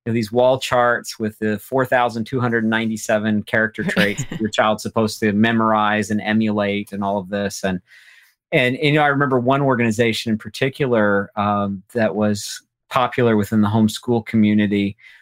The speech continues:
Speaker 1: They had developed a character program, and, and they were so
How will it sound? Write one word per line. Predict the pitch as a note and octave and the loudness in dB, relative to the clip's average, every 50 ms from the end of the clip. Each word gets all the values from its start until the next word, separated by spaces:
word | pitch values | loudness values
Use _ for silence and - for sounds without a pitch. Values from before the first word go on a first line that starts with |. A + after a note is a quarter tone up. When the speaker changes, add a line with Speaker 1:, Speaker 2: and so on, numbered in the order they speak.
| _ _ - | _ _ 0
Speaker 1:
They | A#2+ A#2+ | 0 2
had | C3 A#2+ G#2+ | 2 2 0
developed | A2+ G#2+ G2 A2+ A2+ A2 A2 G#2 - | 0 0 2 2 4 4 2 0 -2
a | G#2 | -6
character | - - - - A2+ A2 A2 A2 - A2 G2 | -8 -6 -2 0 0 0 0 -2 -4 -6 -8
program, | - - - A#2+ A#2+ B2 A#2 A#2 A2+ A2 G#2+ G#2 G#2 G#2 - | -6 -4 -2 0 2 2 2 2 2 2 2 2 0 0 -2
and, | A2+ A2 A2 G#2+ | -2 -2 -2 -2
and | - A#2+ A2+ | -2 -2 -2
they | A#2+ | -2
were | A2+ A2+ A2 | 0 -2 -2
so | - - - C3+ B2+ C3 B2+ B2 A#2+ A#2 - | -2 0 0 2 4 4 4 4 2 2 -2